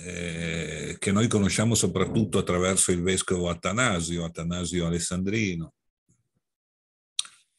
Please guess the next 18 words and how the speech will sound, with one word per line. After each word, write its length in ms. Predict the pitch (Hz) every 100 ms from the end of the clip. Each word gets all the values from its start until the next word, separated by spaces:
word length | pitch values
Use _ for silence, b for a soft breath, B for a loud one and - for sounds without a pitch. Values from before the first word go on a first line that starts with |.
| _ _ _ -
e, 960 | 107 101 98 95 92 90 87 85 85 85
e 320 | 143 156 127
di 180 | 139 139
queste 600 | 131 131 131 - 139 131
specificità 1300 | - - 131 - 120 120 113 139 - 117 120 131
della, 380 | 113 101 95 95
della 260 | 90 95 92
spiritualità 960 | - 92 85 90 92 85 - 98 92
antoniana 840 | 92 95 113 113 92 82 82 98 92
che 400 | - 90 98 98
ancora 400 | 87 87 95 95
oggi 320 | 87 92 87 85
possono 360 | 87 - 85
rappresentare 640 | 85 85 85 87 85 92 87
per 220 | 82 80
noi, 260 | 80 92 85
soprattutto 760 | - - 82 - 90 85 80
del, 420 | 73 73 76 71